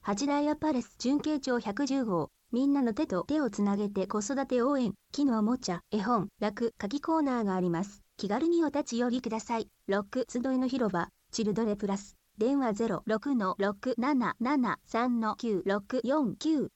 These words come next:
時、月曜日から金曜日、九時三十分から十四時三十分。ところ、上町一の六の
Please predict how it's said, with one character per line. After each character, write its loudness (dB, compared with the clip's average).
時、 -4
月 -2
曜 2
日 -4
か -2
ら 0
金 2
曜 4
日、 -2
九 0
時 -2
三 2
十 2
分 0
か -2
ら 0
十 2
四 4
時 -2
三 2
十 0
分。 -4
と 0
こ 0
ろ、 0
上 2
町 0
一 -2
の 0
六 0
の 0